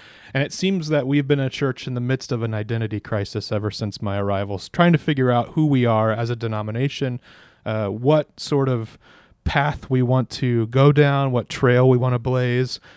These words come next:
Um, there in many ways has been sort of a, a crossroads moment, I would say, in our denomination. Uh, to put it in a very, I guess, uh, blunt way or just kind of a crude way,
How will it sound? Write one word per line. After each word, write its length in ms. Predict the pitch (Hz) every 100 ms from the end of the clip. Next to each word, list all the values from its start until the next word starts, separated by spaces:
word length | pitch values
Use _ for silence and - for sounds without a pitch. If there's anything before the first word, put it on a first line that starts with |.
| - _ -
Um, 460 | 98 101 101 101 - 143 -
there 160 | 135 117
in 280 | 131 123 120
many 160 | 151
ways 300 | 143 135 127
has 160 | 127 117
been 340 | 123 120 117
sort 240 | - 120 113
of 160 | 101
a, 240 | 104 101 92 - _ _ -
a 40 |
crossroads 760 | - 135 135 - 165 165 160 160
moment, 340 | 165 180 175
I 120 | 156
would 180 | 156 156
say, 280 | - 160 165
in 80 | 156
our 160 | 151
denomination. 800 | 147 151 156 151 151 156 - 170 - - _ _ _ _
Uh, 300 | - 101 101 - _ -
to 100 | -
put 220 | - 175
it 140 | 160 143
in 100 | 131
a 120 | 120
very, 580 | 120 135 143 127 120 - _ _ _ _ _ -
I 120 | 117
guess, 440 | 120 113 - -
uh, 340 | 113 101 98 107 _ _ _ _ _
blunt 480 | 131 131 135 151 -
way 480 | 147 156 156 151 151
or 440 | 123 113 110 107
just 180 | 135 -
kind 140 | 143
of 80 | 107
a 40 |
crude 300 | - - 147
way, 320 | 123 127 123